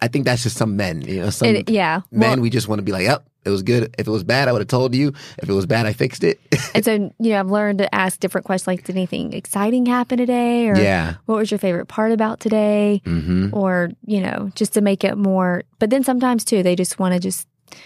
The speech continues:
Speaker 2: they're happy to be out of school. They just wanna sit in the car.
Speaker 1: Yeah. And I'd say the second thing, which big for men, um, and just everybody, but, uh, take responsibility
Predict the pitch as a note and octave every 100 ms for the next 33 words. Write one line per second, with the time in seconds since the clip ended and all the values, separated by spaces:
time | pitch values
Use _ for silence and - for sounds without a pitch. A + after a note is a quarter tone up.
0 | - - G3+ F#3+ F#3+ G#3 G#3+ A#3 A3+ G#3+
1 | - A#3 G#3 F#3+ G3 F#3+ - F#3+ G3+ G3+
2 | F#3 F#3 G3 - D#2+ - - - - -
3 | A#2+ A#2+ - - C#3+ E3 D3 G#2+ G#2 -
4 | F2+ F2 E2 D#2 - E2+ - - - F2
5 | F#2+ - - E2 D2 C#2+ - D2 D2 D2
6 | C#2+ C#2+ - _ - F#2+ F3 - F#2 F2
7 | D2 D2 - - - - - - D#2 C#2
8 | - _ - D2+ D2 C#2+ C#2 - - G2+
9 | G2+ - E2 - D#2 D#2+ - D2+ C#2+ C2+
10 | A#1